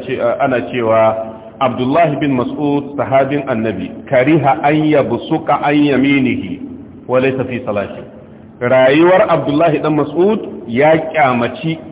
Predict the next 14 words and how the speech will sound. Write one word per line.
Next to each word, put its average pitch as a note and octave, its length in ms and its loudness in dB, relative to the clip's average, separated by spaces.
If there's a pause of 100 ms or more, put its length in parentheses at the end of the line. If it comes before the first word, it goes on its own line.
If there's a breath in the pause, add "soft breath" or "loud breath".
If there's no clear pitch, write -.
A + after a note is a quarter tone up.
(200)
ya B2+ 140 -2
zubar C#3 440 -2
da C#3 80 2
yawu D3+ 560 4
ta D#3 120 2
damansa, C#3+ 720 2
ba C3 140 4
ma D#3+ 120 2
ta F#3 140 0
gaban C3 260 0
shi - 120 -6
ba. - 140 -10 (1700)
Sannan D#3+ 320 4
akwai E3 340 2